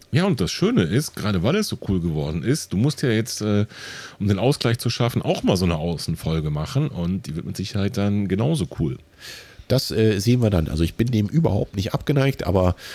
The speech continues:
Speaker 2: erstmal werde ich wieder gesund und dann laufe ich erstmal wieder ein bisschen und dann kann ich vielleicht auch wieder übers Laufen schwätzen.
Speaker 1: Sehr schön. Das klingt nach einem Plan.
Speaker 2: Finde ich auch. Du machst das genauso und, äh, rockst dann im Oktober nochmal schön eine Bestzeit raus.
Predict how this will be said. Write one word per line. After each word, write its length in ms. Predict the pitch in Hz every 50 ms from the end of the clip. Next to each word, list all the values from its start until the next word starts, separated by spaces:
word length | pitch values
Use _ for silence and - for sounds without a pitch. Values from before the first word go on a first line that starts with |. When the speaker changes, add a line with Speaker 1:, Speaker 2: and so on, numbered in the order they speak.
| - - -
Speaker 2:
erstmal 300 | - 110 - - 117 101
werde 120 | 95 85
ich 60 | 90
wieder 140 | 95 80 80
gesund 340 | 78 80 80 101 123 127 -
und 120 | 64 87
dann 120 | 82 76 76
laufe 220 | 85 110 123 120
ich 60 | 113
erstmal 240 | 104 107 - 110 104
wieder 100 | 107 104
ein 80 | 95 92
bisschen 260 | 113 - - 107 98
und 80 | 87 80
dann 120 | 85 -
kann 120 | - 101
ich 80 | 104 -
vielleicht 280 | - - 92 95 - 95
auch 80 | 90
wieder 100 | 95 95
übers 240 | 87 82 82 78 -
Laufen 240 | 87 85 85 - 107
schwätzen. 540 | - - - - - - - - - - - - _ - _ _ _ _ _ _ _ _ - - - - - - - - -
Speaker 1:
Sehr 300 | - - - 87 101 110
schön. 320 | - - - 92 82 76 73 - - -
Das 280 | 110 123 135 - - -
klingt 320 | - - 113 117 - -
nach 120 | 101 95
einem 120 | 92 92 87
Plan. 460 | - - 92 90 82 73 65 65 - - - - - - - - - _ _
Speaker 2:
Finde 260 | - 117 113 117 113
ich 80 | 98
auch. 320 | - - 69 82 - - - - - -
Du 200 | - - - 107
machst 260 | 117 120 117 110 - -
das 160 | 90 - -
genauso 520 | - 78 78 90 120 139 139 143 139 135
und, 360 | 123 - - 95 98 98 -
äh, 520 | - 87 85 85 85 82 82 80 80 80 78
rockst 380 | 78 - - - - - -
dann 300 | 87 87 92 95 95 85 -
im 240 | - 87 82 82 - -
Oktober 640 | 87 87 - - - - 110 120 110 104 98 95
nochmal 300 | 95 92 - - 92 85
schön 260 | - - - 87 90
eine 80 | 82 76
Bestzeit 720 | 73 - - - - - - - - - - - - -
raus. 420 | - - - - - - - -